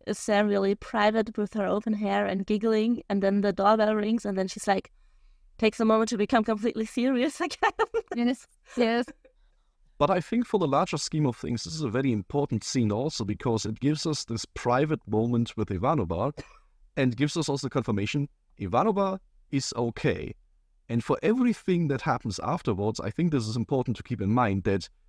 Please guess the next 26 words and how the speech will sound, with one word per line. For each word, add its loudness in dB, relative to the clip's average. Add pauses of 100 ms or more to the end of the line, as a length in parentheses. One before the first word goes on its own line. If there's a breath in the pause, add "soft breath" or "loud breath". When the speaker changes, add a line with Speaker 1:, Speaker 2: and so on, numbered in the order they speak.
Speaker 3:
she -2
is, -2
in 2
this 0
moment, 0 (340)
fine. 0 (180)
She -2
is -2
not 2
in -4
some -2
massive, -2
like, -2
internal 0
crisis -2
that -2
needs -2
to -4
be 0
resolved. -2
And -4
when 0
we 0
start -2
talking 0
about 0